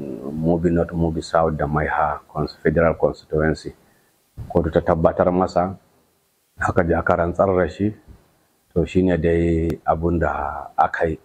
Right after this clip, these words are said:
wanda aka samu canje-canjen da aka yi. So kuma na Yola North, Yola South da Gire,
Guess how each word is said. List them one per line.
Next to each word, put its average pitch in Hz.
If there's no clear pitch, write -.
wanda 80
aka 80
samu 82
canje-canjen 85
da 76
aka 78
yi. 76
So 80
kuma 92
na 92
Yola 95
North, 87
Yola 87
South 90
da 73
Gire, 92